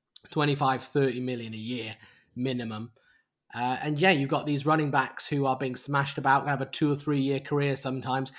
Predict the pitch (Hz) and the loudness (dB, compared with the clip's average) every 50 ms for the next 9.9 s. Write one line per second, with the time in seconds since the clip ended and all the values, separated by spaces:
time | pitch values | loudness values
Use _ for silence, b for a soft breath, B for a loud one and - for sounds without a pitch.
0 | B B B 185 226 254 247 254 277 294 294 269 214 226 220 190 170 170 175 165 | B B B 4 4 4 4 4 2 2 2 2 4 4 4 4 4 4 4 4
1 | 160 160 160 147 147 143 - 160 139 135 139 135 120 - - 135 123 - 123 - | 4 4 2 2 2 0 0 0 0 2 0 -2 -4 -4 -8 -8 -8 -10 -6 -2
2 | 151 156 156 147 131 123 127 - - 113 123 117 123 147 156 151 156 156 - - | 0 0 2 2 0 -2 -4 -8 -10 -10 -8 -4 0 2 2 2 0 -2 -6 -12
3 | - 110 - 127 123 110 - - - 143 156 160 151 151 156 147 143 B B B | -14 -12 -10 -10 -12 -10 -10 -8 -4 -2 0 0 0 0 -2 -2 -4 B B B
4 | B B B B _ - 160 196 202 214 240 233 196 - 208 196 202 196 190 185 | B B B B _ -4 -4 -2 -2 0 0 0 0 2 4 4 4 4 4 4
5 | 180 175 180 170 160 147 160 147 147 170 190 202 190 - 147 127 117 117 113 117 | 4 4 4 2 0 0 2 2 4 4 4 2 2 0 -2 -2 -2 -2 -4 -4
6 | 113 123 127 - 156 143 147 - 156 151 151 - 160 160 156 156 151 151 B B | -4 -4 -4 -4 -8 -8 -6 -4 -4 -4 -2 -2 -2 0 0 0 -2 -4 B B
7 | B 202 220 220 240 240 220 175 175 247 311 277 208 - 277 196 - - - - | B -2 0 2 2 4 2 2 2 2 2 2 0 0 -2 -2 -2 -2 -2 -2
8 | - - - - - 311 214 240 247 220 - - - - - - - - - - | -2 -2 -4 -4 -4 -4 -4 -4 -4 -2 0 2 2 4 4 4 2 2 2 0
9 | 254 254 - - - _ - - - - 127 110 - 117 110 104 101 | 0 -2 -4 -8 -10 _ -6 -6 -6 -6 -8 -10 -12 -12 -14 -14 -14